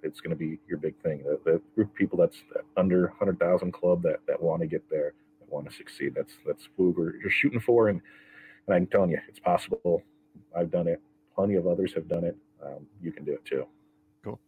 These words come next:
Speaker 2: Great thoughts, Todd. Thank you, sir.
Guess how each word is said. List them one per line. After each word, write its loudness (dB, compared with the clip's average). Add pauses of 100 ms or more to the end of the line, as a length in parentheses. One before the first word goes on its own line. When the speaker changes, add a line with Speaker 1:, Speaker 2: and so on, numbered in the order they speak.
(1120)
Speaker 2:
Great -4
thoughts, -4
Todd. -6 (640)
Thank -8
you, -18
sir. -8